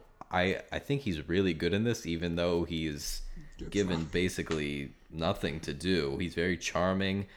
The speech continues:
Speaker 1: uh, very sweet, and I feel like they have chemistry, but then he just kinda disappeared. One question I will bring up now that we're talking about Dane: Do we think his uncle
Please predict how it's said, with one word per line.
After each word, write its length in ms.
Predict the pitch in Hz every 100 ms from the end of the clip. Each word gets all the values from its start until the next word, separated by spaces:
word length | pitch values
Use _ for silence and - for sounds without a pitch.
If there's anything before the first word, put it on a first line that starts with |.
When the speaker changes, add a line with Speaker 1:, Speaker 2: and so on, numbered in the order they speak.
| - -
Speaker 1:
uh, 260 | 78 69 71
very 260 | 85 85
sweet, 600 | 71 - 82 82 104 117 - - - - - -
and 100 | 78
I 40 | 82
feel 160 | -
like 200 | 120 85
they 200 | 82 101 95
have 280 | 90 80
chemistry, 800 | - 95 92 - - 71 69 73 85 -
but 120 | 76
then 280 | 82 85 80
he 380 | 85 78 71 64
just 280 | - 80 -
kinda 220 | 82 73
disappeared. 760 | 69 78 - - 85 73 65 - -
One 340 | - 117 202 -
question 400 | - 120 117 98
I 100 | 90
will 180 | 92 95
bring 200 | 90 85
up 140 | 76
now 120 | 73 78
that 120 | 73
we're 100 | 73
talking 360 | 78 78 -
about 280 | 73 67 65
Dane: 380 | 78 76 64 65 - - - - - - - - -
Do 120 | 95
we 80 | 113
think 260 | 208 208
his 240 | - 175 113 -
uncle 640 | 101 123 127 127 135 -